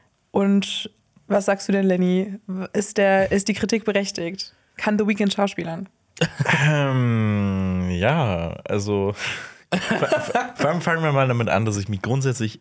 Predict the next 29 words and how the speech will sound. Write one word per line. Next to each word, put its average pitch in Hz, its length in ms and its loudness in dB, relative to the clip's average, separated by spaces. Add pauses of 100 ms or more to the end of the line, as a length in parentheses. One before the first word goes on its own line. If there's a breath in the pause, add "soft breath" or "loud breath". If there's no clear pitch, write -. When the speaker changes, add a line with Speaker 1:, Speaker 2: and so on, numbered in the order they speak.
(140)
Speaker 2:
im 101 160 0
Vorhinein 139 360 0
auf 92 100 -2
die 104 100 -8
Serie 95 360 -2
total 92 320 -4
gefreut 87 340 -4
habe. 85 100 -4
Ich 90 80 -8
fand 113 180 -4
den 92 100 -4
Trailer 131 320 -2
damals 107 300 -4
auch 95 280 -2
echt, - 300 -8 (440 loud breath)
echt 98 140 -2
Speaker 1:
Dito. - 80 -6
Speaker 2:
interessant 98 680 -4
und 101 360 -4
ich - 140 -10
mochte 98 280 -4
den 87 200 -6
Look 117 200 -6
von, 135 340 -2 (340 loud breath)
von, 117 360 -2
äh, 107 200 -2
von 110 200 -4
dieser 101 220 -2
Serie. 101 540 0